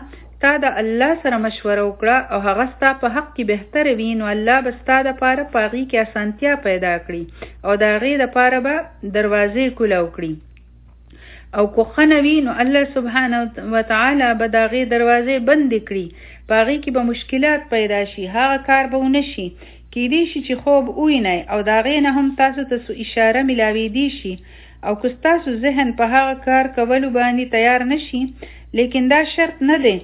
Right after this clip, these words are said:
نو استخاره هم کولی شئ چې د الله سره مشوره وکړو او د بندیانو سره هم مشوره کولی ش-، شو.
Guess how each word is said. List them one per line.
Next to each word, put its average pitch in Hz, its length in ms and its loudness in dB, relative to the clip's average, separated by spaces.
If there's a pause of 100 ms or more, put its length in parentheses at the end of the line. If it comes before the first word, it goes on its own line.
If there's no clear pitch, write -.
(360)
نو 220 100 -6
استخاره 247 640 0
هم 320 220 2
کولی 294 400 2
شئ 320 200 -4
چې 294 120 -8
د 233 100 0 (120)
الله 240 340 2 (120)
سره 262 140 0
مشوره 226 500 0
وکړو 190 320 -4 (160)
او 214 100 0
د 214 160 2
بندیانو 254 460 2
سره 254 220 -2
هم 277 200 0
مشوره 254 400 -2
کولی 233 460 0
ش-، 202 320 -14
شو. 190 240 -10